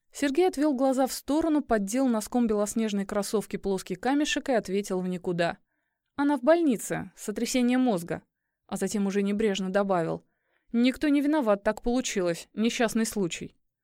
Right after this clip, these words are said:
Душа Егора мгновенно заледенела. Кулаки сжались, и лишь благодаря привычной выдержке и волнению за жизнь и здоровье Катюшки он не сдвинулся с места. «Значит, сотрясение мозга»,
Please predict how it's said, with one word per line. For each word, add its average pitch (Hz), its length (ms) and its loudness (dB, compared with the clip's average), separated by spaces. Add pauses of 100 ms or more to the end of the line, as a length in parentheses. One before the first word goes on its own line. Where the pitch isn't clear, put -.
(340)
Душа 202 260 -2
Егора 208 360 2
мгновенно 196 600 0
заледенела. 202 800 -2 (280)
Кулаки 285 360 2
сжались, 269 500 2
и 226 40 0
лишь 220 180 0
благодаря 226 420 2
привычной 226 540 -2
выдержке 214 560 -2
и 196 60 -2
волнению 190 540 0
за 185 180 -2
жизнь 208 360 0
и 180 60 -2
здоровье 180 440 0
Катюшки 247 640 -4 (300)
он 220 220 0
не 214 80 0
сдвинулся 196 500 -2
с - 80 -8
места. 175 400 -6 (720)
«Значит, 196 480 -4
сотрясение 214 600 -2
мозга», 185 460 -2